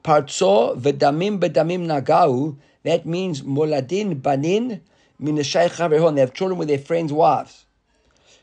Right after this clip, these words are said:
He says, "Chovin al chovin mosifin." 'Cause I suppose he's saying over here is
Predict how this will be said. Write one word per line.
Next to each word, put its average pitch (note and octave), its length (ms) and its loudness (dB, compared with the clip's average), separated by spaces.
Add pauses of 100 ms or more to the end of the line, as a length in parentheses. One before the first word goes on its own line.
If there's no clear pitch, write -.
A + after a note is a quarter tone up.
(160)
He B2 60 -20
says, C#3+ 260 -2
"Chovin D3 500 0
al F#3 160 6
chovin D#3+ 420 0
mosifin." D#3 760 -4 (760)
'Cause - 140 -6
I C3 60 0
suppose D#3 360 0
he's D3+ 140 -4
saying D#3+ 160 2
over D3 120 -2
here D3+ 200 2
is F3 440 -4